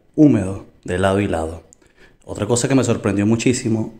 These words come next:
es que la carretera, una vez que entras a la provincia, está en excelentes condiciones,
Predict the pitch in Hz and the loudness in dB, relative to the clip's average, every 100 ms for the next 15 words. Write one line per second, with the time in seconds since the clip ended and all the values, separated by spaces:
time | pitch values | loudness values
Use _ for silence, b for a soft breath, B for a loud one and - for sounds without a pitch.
0 | - 101 95 107 107 104 95 - 101 90 | -14 -12 -6 -2 -2 -2 -6 -2 -2 -4
1 | - 123 120 117 113 - 110 107 107 85 | -6 -2 2 2 0 0 2 2 0 -6
2 | 90 92 101 104 123 120 - 131 - B | -6 -4 0 2 2 0 -4 -6 -6 B
3 | B - - - 101 107 107 113 110 110 | B -14 -10 -4 -2 0 -2 0 2 2
4 | 117 120 - 107 104 - 92 85 85 | 0 -4 -2 -2 -2 -4 -6 -6 -12